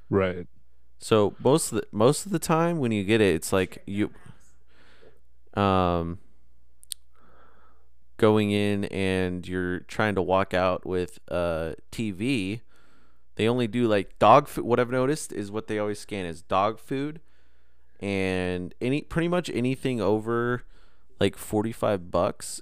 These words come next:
Speaker 2: if it's on the receipt, and that it tells them what to scan.
Speaker 1: Uh, see, and I've seen it where they've,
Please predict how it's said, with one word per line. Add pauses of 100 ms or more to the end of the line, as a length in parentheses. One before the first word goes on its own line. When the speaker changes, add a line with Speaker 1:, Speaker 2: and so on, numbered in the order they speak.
Speaker 2:
if
it's
on
the
receipt, (320)
and
that
it
tells
them
what
to
scan. (1800)
Speaker 1:
Uh,
see,
and
I've
seen
it
where
they've,